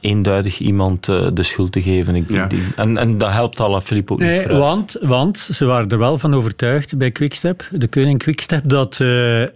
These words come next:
Speaker 3: dat hij kon winnen tegen die twee, hè. Want
Speaker 2: Mhm.
Speaker 3: anders laten ze Asgreen en Lampaard meerijden met Bettiol en Madouas om er naartoe te rijden. Want
Speaker 2: Ja.
Speaker 3: als Al-, Alaphilippe dan niet meer meerijdt met die twee en gaat zitten linkenballen, ja, dan komen die vier erbij en dan zitten ze met drie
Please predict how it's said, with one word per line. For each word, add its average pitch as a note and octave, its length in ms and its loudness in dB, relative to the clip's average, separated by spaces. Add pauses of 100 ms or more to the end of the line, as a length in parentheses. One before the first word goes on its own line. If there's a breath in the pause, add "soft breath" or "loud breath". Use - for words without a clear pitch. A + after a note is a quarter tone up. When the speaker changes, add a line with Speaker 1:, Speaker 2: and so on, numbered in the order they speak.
Speaker 3:
dat A#2 200 -2
hij A2+ 100 0
kon A2 200 0
winnen D#3 260 2
tegen G#2+ 260 0
die F#2+ 120 0
twee, G#2 220 -2
hè. G#2 60 0 (300)
Want B2+ 140 2
Speaker 2:
Mhm. - 20 4
Speaker 3:
anders D3 260 0
laten C3 320 0
ze C3 120 -2
Asgreen C#3+ 600 2 (400 loud breath)
en C#3+ 180 0
Lampaard D3 600 0
meerijden C#3 480 2
met B2+ 160 0
Bettiol C3 540 0
en C3 160 0
Madouas B2 680 0
om B2+ 180 2
er A#2 60 2
naartoe A2+ 260 0
te - 80 -2
rijden. B2+ 220 2
Want A#2 120 2
Speaker 2:
Ja. A#2 60 0
Speaker 3:
als G#2+ 120 -2
Al-, B2+ 220 0
Alaphilippe B2 500 0
dan C#3+ 200 2
niet F#3 120 2
meer C3+ 160 2
meerijdt E3 460 0
met E3+ 160 0
die F3 100 -2
twee F3+ 360 -2 (360 loud breath)
en B2+ 160 2
gaat A#2+ 260 0
zitten A#2+ 240 0
linkenballen, D3 520 2
ja, C3 100 2
dan A#2+ 120 0
komen A#2+ 240 0
die G#2+ 120 0
vier B2 320 2
erbij D#3 260 2
en D#3+ 80 2
dan B2+ 100 2
zitten B2+ 260 0
ze A#2 60 4
met A#2 200 2
drie D3 260 0